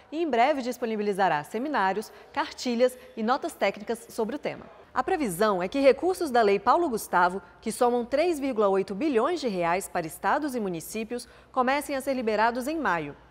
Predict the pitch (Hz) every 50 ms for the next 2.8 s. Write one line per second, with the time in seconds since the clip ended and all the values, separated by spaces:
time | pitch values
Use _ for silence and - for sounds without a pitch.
0 | - _ _ - - 190 185 180 170 165 202 254 247 202 - - 220 214 262 311
1 | 254 214 190 196 - 202 180 180 170 175 170 160 160 156 151 208 208 220 214 220
2 | - - 214 208 226 269 320 311 330 330 330 285 196 165 156 131